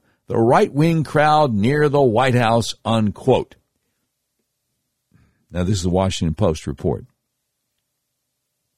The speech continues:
Ferriero said he recalled watching, quote, "this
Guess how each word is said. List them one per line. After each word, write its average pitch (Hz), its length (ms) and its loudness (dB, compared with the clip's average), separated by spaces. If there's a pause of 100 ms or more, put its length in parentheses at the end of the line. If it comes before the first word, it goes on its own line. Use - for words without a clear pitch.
(1500)
Ferriero 170 680 4
said 143 240 0
he 139 60 2
recalled 131 460 2
watching, 135 520 0
quote, 202 420 2 (1120)
"this 104 280 -2